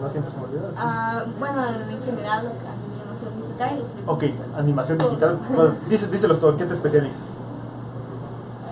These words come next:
Speaker 2: <laughs>
Speaker 1: Sin pena, sin
Speaker 2: Ay,
Speaker 1: pena.
Speaker 2: animación digital y efectos visuales es mi, pues, como mi carrera, pero bueno, me, o lo que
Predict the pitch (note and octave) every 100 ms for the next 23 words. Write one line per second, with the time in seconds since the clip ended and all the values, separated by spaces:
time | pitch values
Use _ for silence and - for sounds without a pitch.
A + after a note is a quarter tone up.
0 | - - - - - - - C#4+ C#4 -
1 | A#3 A3 - - B3 - - F#3 A3+ A3+
2 | F#3+ G3+ G3+ A3 D#3 D3+ - D#4 D#4+ F4
3 | E4 C#4 C#4+ D#4+ C#4+ C#4 D4 B3+ B3+ B3+
4 | C4+ B3+ A#3 B3 B3 G#3 F#3+ - - -
5 | - - - A#3 - A3+ A3 A3 A3 B3+
6 | D#4 - - - - B3+ A#3+ A#3 A3 G#3
7 | - - - B3 B3+ B3 B3 A#3+ B3 B3
8 | B3 A#3+ A3+ A#3 A3+